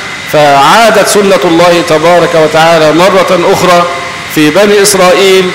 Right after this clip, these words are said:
لما أفسدوا مرة بعد مرة، وهكذا يتبين لنا أن الجزاء من جنس العمل،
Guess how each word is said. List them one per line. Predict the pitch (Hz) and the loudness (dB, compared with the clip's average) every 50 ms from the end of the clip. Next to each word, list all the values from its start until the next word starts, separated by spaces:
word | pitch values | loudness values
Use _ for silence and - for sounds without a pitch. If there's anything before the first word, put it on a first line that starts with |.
| - - - - - - - - | -10 -12 -14 -14 -14 -14 -10 -4
لما | 135 160 190 214 208 196 190 185 180 180 175 147 175 | 0 0 2 2 2 0 0 2 2 2 2 2 0
أفسدوا | 165 175 - - 185 185 180 180 180 180 175 165 - - - | 0 -2 -2 0 0 0 0 0 0 0 -2 -4 -6 -6 -4
مرة | 151 165 185 185 175 170 170 165 - 175 170 165 160 160 156 143 147 | -2 0 0 0 0 0 0 0 0 0 0 0 0 0 -2 -2 0
بعد | 170 170 165 160 156 | 0 0 0 2 0
مرة، | 160 160 175 180 180 180 202 208 208 208 208 - - - - - - - - | 0 2 2 2 2 2 2 2 0 0 -4 -8 -10 -10 -12 -12 -14 -10 -4
وهكذا | 135 147 156 175 180 175 185 196 185 185 185 175 175 | -2 0 0 2 0 0 0 0 0 2 2 2 2
يتبين | - - 170 165 180 185 180 180 165 160 160 165 | 2 0 0 0 2 2 2 2 0 0 0 0
لنا | 175 180 180 185 202 214 - - - - - - - - - - - | 2 2 2 2 0 0 -2 -6 -10 -12 -12 -14 -14 -14 -14 -6 -4
أن | 175 185 180 170 170 165 165 165 170 156 - 165 160 | -2 0 0 0 2 2 2 2 2 0 0 -2 -2
الجزاء | 165 160 151 156 160 156 160 180 180 180 147 165 | -2 -2 0 0 0 2 2 2 2 2 0 0
من | 156 160 156 151 | 0 0 0 0
جنس | 160 160 156 - | -2 -2 -2 -2
العمل، | 165 156 156 165 170 185 180 175 180 | -2 0 0 0 2 2 0 0 -2